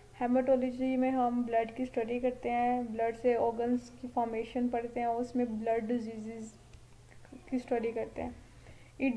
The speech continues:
deal with the physiology, ये इसकी, अ, फंक्शंस, pathology, study of diseases, diagnosis,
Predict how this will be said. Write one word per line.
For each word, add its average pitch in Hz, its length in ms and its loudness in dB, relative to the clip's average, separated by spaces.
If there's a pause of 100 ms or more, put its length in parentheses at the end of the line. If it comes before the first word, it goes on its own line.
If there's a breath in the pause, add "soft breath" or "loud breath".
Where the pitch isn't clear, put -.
deal 254 240 2
with 262 180 -2
the 262 120 -6
physiology, 240 640 0 (640 loud breath)
ये 254 220 4
इसकी, 254 400 2
अ, 247 340 6 (200)
फंक्शंस, 254 840 -2 (1080)
pathology, 247 580 2
study 233 340 0
of 240 100 6
diseases, 226 840 -6
diagnosis, 233 680 2